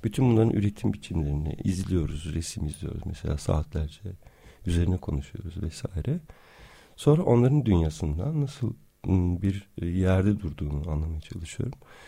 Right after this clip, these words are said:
Çoğunda etkili olmuyor tabii. Bu herkeste bir resim yeteneği ya da bir ilgisi olmak zorunda değil. Ben işte ilgili olanlarla biraz daha süreci sürdürüyorum. Ama genel olarak herkes çok mutlu. Yani bir, e, mesela, e,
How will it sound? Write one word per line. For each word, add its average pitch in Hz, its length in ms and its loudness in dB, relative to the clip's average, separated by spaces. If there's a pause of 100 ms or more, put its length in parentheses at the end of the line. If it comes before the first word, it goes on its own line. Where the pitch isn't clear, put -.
(280)
Çoğunda 147 360 6
etkili 139 300 -2
olmuyor 76 320 0
tabii. 80 180 -8
Bu 85 240 -4
herkeste - 520 -4
bir - 300 -8
resim 87 360 -6
yeteneği 85 440 -2
ya 82 100 -4
da 87 100 -2
bir 82 100 -6
ilgisi - 480 -8
olmak 85 320 -6
zorunda - 400 -4
değil. 92 180 0 (680)
Ben 101 300 4
işte 92 360 -2 (180)
ilgili 95 460 -4 (120)
olanlarla 85 760 0 (100)
biraz 80 320 -4
daha 80 140 -4 (140)
süreci 80 340 -4
sürdürüyorum. 87 640 -6 (880)
Ama 131 160 8
genel 151 180 6
olarak 160 160 -2
herkes 143 240 -2
çok - 200 -6
mutlu. 85 320 -4
Yani 85 240 0
bir, 104 320 0
e, 85 120 -2
mesela, 92 400 -2 (160)
e, 85 60 -2